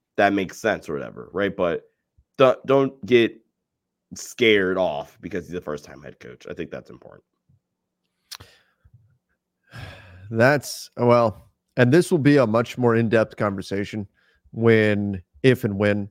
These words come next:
Speaker 2: this happens with, with Darvin Ham. Um, it
Speaker 1: I
Speaker 2: could
Speaker 1: think
Speaker 2: be
Speaker 1: it
Speaker 2: as simple as Phil Handy takes over. Could be as simple as Chris Gent takes over.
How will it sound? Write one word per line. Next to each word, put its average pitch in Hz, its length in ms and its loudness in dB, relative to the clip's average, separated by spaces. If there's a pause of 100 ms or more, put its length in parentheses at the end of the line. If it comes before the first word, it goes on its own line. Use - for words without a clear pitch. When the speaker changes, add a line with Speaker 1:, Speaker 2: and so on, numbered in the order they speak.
(160)
Speaker 2:
this 98 160 -6
happens 101 600 -4
with, 107 240 -2
with 107 180 -4
Darvin 101 320 0
Ham. 98 260 -4 (840)
Um, 92 540 2 (140)
it 123 140 2
Speaker 1:
I - 20 -12
Speaker 2:
could 131 140 2
Speaker 1:
think 110 80 0
Speaker 2:
be 117 80 6
Speaker 1:
it 110 40 4
Speaker 2:
as 104 100 -2
simple 104 440 -2
as 101 180 -2
Phil - 340 -2
Handy 107 300 0
takes 101 260 -2
over. 214 300 -2 (680)
Could 117 120 2
be 110 140 4
as 101 80 0
simple 107 260 0
as 101 100 -2
Chris - 220 -6
Gent - 300 -2
takes 151 240 -4
over. 170 320 -2